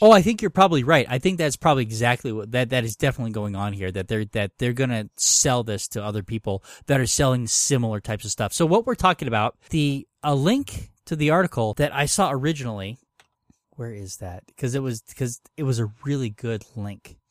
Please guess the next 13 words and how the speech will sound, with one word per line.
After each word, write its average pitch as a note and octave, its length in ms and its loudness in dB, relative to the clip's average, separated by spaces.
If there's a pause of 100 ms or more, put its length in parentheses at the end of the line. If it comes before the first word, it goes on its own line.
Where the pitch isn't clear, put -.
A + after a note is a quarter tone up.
(400)
And A#2 80 -10
I A2 80 -10
think, - 720 -8 (360)
<sighs> - 360 -20
I - 560 -10
think D#3 280 -8
it D3+ 40 -6
was B2+ 180 -6
on A2+ 160 -4
one G#2+ 140 -8
of F#2+ 100 -12
Terry's G2 460 -6
articles. F#2 640 -10